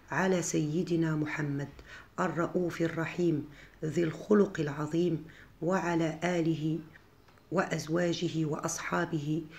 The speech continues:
في كل لحظة عدد كل حديث وقديم. هذه الصيغة أيضًا نكررها ثلاث مرات.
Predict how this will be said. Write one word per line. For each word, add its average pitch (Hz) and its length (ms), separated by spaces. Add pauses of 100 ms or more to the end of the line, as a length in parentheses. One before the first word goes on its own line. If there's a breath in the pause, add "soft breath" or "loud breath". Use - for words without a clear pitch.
(140)
في 185 300
كل 165 400
لحظة 160 800
عدد 165 560
كل 156 260
حديث 160 540
وقديم. 143 800 (1120 loud breath)
هذه 165 360
الصيغة 160 540
أيضًا 180 420 (140)
نكررها 151 920 (300)
ثلاث 160 420
مرات. 131 480